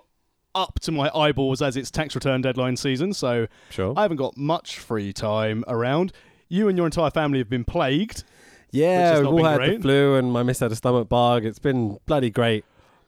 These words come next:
Speaker 1: But we thought it'd be quite fun, um, to ease things back in,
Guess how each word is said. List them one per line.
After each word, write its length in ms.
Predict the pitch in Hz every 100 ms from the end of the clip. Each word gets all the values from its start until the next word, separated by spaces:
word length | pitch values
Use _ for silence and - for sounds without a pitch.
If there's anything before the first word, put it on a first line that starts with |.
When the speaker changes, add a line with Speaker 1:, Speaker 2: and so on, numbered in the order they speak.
| -
Speaker 1:
But 280 | 339 135 -
we 180 | 214 294
thought 260 | - 320 254
it'd 120 | 202
be 100 | 214
quite 280 | - 202 156
fun, 400 | - 123 120 123 _ _ -
um, 360 | 131 131 135 147
to 500 | 160 147 139 139 123 _ _ _ _ -
ease 300 | 320 294 -
things 260 | 190 165
back 280 | - 147 -
in, 320 | 110 104 104